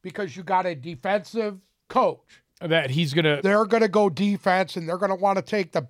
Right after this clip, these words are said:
Speaker 1: best player available. And I think Kalaji Kancey, outside Jalen Carter, he's the second best tackle in the draft.
Speaker 2: Now, why would you say that?
Speaker 1: Because he's,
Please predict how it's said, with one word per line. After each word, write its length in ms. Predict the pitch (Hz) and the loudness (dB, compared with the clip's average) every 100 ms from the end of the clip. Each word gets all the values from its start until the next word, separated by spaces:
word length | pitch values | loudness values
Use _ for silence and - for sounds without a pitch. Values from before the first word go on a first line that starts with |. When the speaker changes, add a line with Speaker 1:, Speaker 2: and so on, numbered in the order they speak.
| _ | _
Speaker 1:
best 340 | 190 196 - | 0 0 -6
player 320 | - 185 170 160 | -8 -4 -2 -2
available. 640 | 131 156 147 135 101 90 _ _ _ _ _ _ _ _ _ _ _ | 0 0 0 -4 -10 -20 _ _ _ _ _ _ _ _ _ _ _
And 120 | 147 | 0
I 100 | 160 | 0
think 200 | 170 196 | 0 -4
Kalaji 560 | - 175 185 190 208 - | -2 2 4 2 -2 -6
Kancey, 680 | - 180 185 - 196 190 190 _ _ _ _ _ _ _ | -4 -4 -4 -6 -10 -10 -14 _ _ _ _ _ _ _
outside 560 | 170 208 - 226 208 160 | 0 0 0 -2 -2 -2
Jalen 360 | 202 202 196 | -4 -4 -6
Carter, 380 | - 190 185 190 | -6 -6 -4 -6
he's 220 | 143 180 | -12 -14
the 80 | 175 | -16
second 400 | 131 185 - 175 | -12 -10 -10 -12
best 260 | 175 165 - | -8 -8 -8
tackle 400 | 165 160 143 147 | -8 -8 -10 -12
in 100 | 139 | -12
the 60 | 127 | -14
draft. 320 | 127 110 _ _ _ _ _ _ _ _ _ _ _ _ _ _ _ _ - - | -16 -18 _ _ _ _ _ _ _ _ _ _ _ _ _ _ _ _ -18 -6
Speaker 2:
Now, 240 | 190 180 | 0 2
why 280 | 165 156 175 | 4 4 4
would 180 | 180 147 | 2 -2
you 120 | 160 | -4
say 300 | 135 160 135 | -4 -4 -4
that? 260 | 92 80 73 _ _ _ | -6 -14 -20 _ _ _
Speaker 1:
Because 360 | - - 226 - | -18 -12 -10 -8
he's, 800 | 233 214 - - - - - | -8 -8 -12 -20 -20 -20 -20